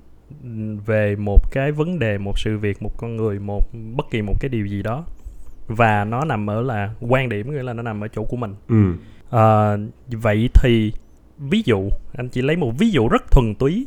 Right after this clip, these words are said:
Speaker 2: Ừ.
Speaker 1: là một ví dụ là anh không thích người gầy.
Speaker 2: Ừ.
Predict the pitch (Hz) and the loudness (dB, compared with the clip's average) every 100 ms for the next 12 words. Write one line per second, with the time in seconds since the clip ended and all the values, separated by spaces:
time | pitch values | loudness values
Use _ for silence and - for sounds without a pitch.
0 | - 107 95 95 98 123 180 113 98 117 | -2 0 0 -2 -6 -6 -4 -4 -6 -6
1 | - - - - - - - - - 113 | -8 -8 -16 -18 -18 -18 -18 -20 -6 0
2 | 117 113 107 104 101 - - _ - - | 2 4 4 2 -2 -8 -20 _ -20 -20
3 | - - - - 160 - 143 - 135 110 | -20 -20 -6 -2 0 0 0 0 0 0
4 | 107 117 98 - - - - 110 101 | 2 2 2 -2 -6 -10 0 4 4